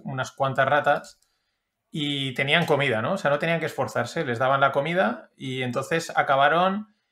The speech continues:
eh, devorándose entre ellas. O sea, creció la, o sea, hubo un pico, creció la población un montón,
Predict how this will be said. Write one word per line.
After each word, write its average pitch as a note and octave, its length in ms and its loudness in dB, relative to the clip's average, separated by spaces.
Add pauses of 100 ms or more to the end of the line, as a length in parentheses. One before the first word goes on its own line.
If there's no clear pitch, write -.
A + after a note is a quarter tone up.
(320)
eh, C3+ 480 -2
devorándose C#3+ 520 0
entre C3 240 0
ellas. A#2 180 0
O - 40 -6
sea, B2+ 120 -2
creció B2 240 -4
la, D#3 240 0
o - 80 -10
sea, C#3+ 220 4
hubo E3+ 180 2
un F3 120 0
pico, G3 260 6
creció D#3 260 0
la D3+ 100 4
población D3+ 380 2
un D#3 60 -4
montón, F#3+ 560 -2